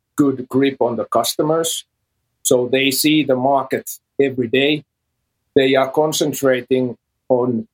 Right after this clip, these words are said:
bringing the benefits of their product portfolio added with their services they are always aiming for the, for the, uh, advantage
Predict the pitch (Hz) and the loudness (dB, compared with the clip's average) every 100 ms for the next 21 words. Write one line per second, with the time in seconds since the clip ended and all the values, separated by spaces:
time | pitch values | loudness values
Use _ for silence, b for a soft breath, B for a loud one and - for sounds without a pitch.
0 | _ 156 160 151 135 120 110 _ _ _ | _ 0 2 0 -2 -4 -8 _ _ _
1 | 127 139 151 135 - 98 - - - _ | 0 0 0 -2 -4 -10 -6 -6 -8 _
2 | _ _ _ _ 120 113 123 117 113 _ | _ _ _ _ -2 0 -2 -2 -4 _
3 | _ - 147 151 151 - 156 143 - 147 | _ -2 0 2 0 0 -2 -2 -2 -2
4 | 139 135 131 123 131 127 139 127 127 120 | 0 2 0 0 -4 -2 -2 0 0 0
5 | 127 120 - 143 131 120 - 104 - - | -2 -2 -2 0 0 -2 -4 -6 -8 -8
6 | _ _ _ _ _ 135 139 135 127 147 | _ _ _ _ _ 2 2 2 2 2
7 | 151 147 139 127 - 139 139 131 120 - | 0 2 0 -2 -2 -2 0 -2 -6 -2
8 | 117 113 117 110 _ 131 120 120 120 113 | 0 2 0 -4 _ 0 0 0 0 2
9 | 113 110 113 - _ _ _ _ 127 117 | 2 2 -2 -4 _ _ _ _ -2 2
10 | 131 135 131 120 - - | 2 0 -2 -4 -4 -8